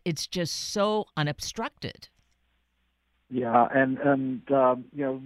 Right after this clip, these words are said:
Speaker 2: getting out of the cities is always nice. You get, uh, where you see a little more stars. There's so much light pollution in the cities that it's hard to see the stars as they're meant to be. And, you know, for me, this is, you know, my job is to do astronomy, but it's also something I use on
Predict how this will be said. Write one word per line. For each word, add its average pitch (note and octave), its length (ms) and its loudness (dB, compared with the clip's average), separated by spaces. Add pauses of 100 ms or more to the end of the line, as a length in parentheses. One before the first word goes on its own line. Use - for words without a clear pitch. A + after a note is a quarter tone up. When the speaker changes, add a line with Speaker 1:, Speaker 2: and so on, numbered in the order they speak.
Speaker 2:
getting D3+ 220 -2
out C3+ 180 0
of B2+ 80 -2 (120)
the A#2+ 60 -6 (140)
cities F3+ 400 -2
is C3 100 -10
always B2+ 420 0
nice. B2+ 320 0
You A#2+ 160 -12
get, A#2 160 -2 (140)
uh, A#2 220 2
where A#2 180 -2
you A#2 80 -4 (100)
see A#2+ 100 -2
a A2+ 40 0
little A#2 160 2
more A2 220 -2 (100)
stars. C3 460 4
There's A#2 200 -4
so C3 140 0
much A#2+ 200 -2 (160)
light B2 260 4
pollution B2 440 -2
in G#2+ 40 -6
the G#2 160 -10
cities C3+ 260 0
that A2 120 -4
it's - 120 -20
hard A#2 200 2
to G#2 80 -8 (120)
see A#2+ 120 -2
the G#2+ 140 -4
stars A2 460 2
as G#2 180 -6
they're G#2 240 2
meant A2+ 140 -2 (100)
to G#2 60 -10
be. A2 320 0 (640)
And, A#2+ 400 2 (360)
you C3 80 2
know, B2+ 140 2
for B2 140 -4
me, D3+ 300 0
this C#3 220 -4
is, A#2 240 -10
you A#2+ 120 -4
know, A2+ 120 -4 (140)
my A2+ 200 -2
job E3+ 360 4
is C#3 200 -8
to B2+ 60 -20
do B2 120 -6
astronomy, A2 500 0
but A#2 180 -4
it's A2+ 140 -6
also C3+ 400 2
something B2+ 300 -2
I A2+ 60 -2
use A#2+ 380 -4
on B2 200 0